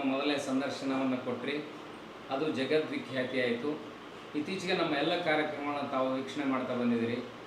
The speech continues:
ಹೇಗೆ ಸಾಗಿದೆ ಮತ್ತು ಯಾವ ನಿಟ್ಟಿನಲ್ಲಿ ಸಾಗಬೇಕಂತ ತಾವು ಬಯಸ್ತಿರ್ಬೋದು?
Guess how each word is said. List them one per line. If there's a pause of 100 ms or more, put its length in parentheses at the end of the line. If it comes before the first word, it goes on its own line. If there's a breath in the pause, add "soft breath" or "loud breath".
(800)
ಹೇಗೆ
ಸಾಗಿದೆ
ಮತ್ತು
ಯಾವ
ನಿಟ್ಟಿನಲ್ಲಿ
ಸಾಗಬೇಕಂತ
ತಾವು
ಬಯಸ್ತಿರ್ಬೋದು?